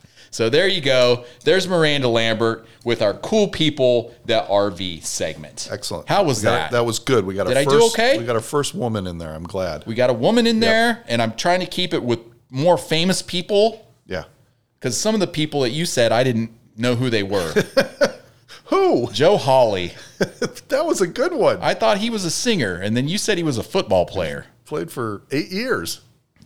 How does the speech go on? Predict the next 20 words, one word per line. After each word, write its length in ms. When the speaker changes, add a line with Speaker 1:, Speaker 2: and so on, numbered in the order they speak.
Speaker 1:
Well, 480
Speaker 2:
I 80
thought 220
you 60
were 140
a 60
fan. 540
Speaker 1:
I 180
don't 400
know 160
who 140
Joe 400
Hawley 480
is. 320
Speaker 2:
All 60
right. 100
Speaker 1:
Is 140
he 100
a 60
center? 480